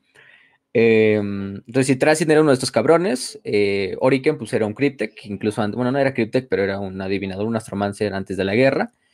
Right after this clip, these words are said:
eh, al servicio de la dinastía Sotek y de su señor que era Imhotep. Em,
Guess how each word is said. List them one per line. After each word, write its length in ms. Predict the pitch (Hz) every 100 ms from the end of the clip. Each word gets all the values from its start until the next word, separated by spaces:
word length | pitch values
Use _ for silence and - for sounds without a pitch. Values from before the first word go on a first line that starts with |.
| _ _ _ _
eh, 80 | 87
al 120 | 87
servicio 400 | - 92 98 -
de 60 | 101
la 100 | 90
dinastía 340 | 92 87 110
Sotek 400 | 104 147 - 160
y 60 | 107
de 80 | 82
su 100 | 95
señor 320 | - 98 101
que 80 | 92
era 80 | 90
Imhotep. 420 | 85 95 - - - - _ _ _ _ _ -
Em, 1000 | 104 95 95 98 87 87 85 82 80